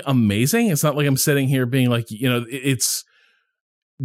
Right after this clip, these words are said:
Guardians of the Galaxy level good. Uh, the, the, the game that I, that I think, uh, you and I really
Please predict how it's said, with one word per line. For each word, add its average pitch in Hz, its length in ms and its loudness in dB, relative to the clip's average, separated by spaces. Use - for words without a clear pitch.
Guardians 151 560 2
of 131 100 0
the 127 80 0
Galaxy 131 960 0
level 117 540 0
good. 120 340 0
Uh, 110 220 0
the, 95 100 -8
the, 113 260 -6
the 123 100 -4
game 117 420 -2
that 113 180 -4
I, 113 180 0
that 113 140 -4
I 117 40 -4
think, 117 280 -6
uh, 101 100 -4
you 104 240 -2
and 110 80 0
I 107 60 0
really 104 340 -4